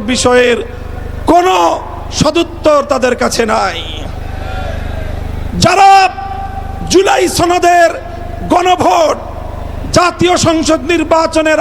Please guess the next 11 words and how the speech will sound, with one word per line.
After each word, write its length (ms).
আগে 260
অনুষ্ঠানের 760
ক্ষেত্রে 420
বিরোধিতা 480
করছেন, 480
আমরা 360
তাদের 280
সমস্যার 540
কথা 300
জানতে 420
চাই। 380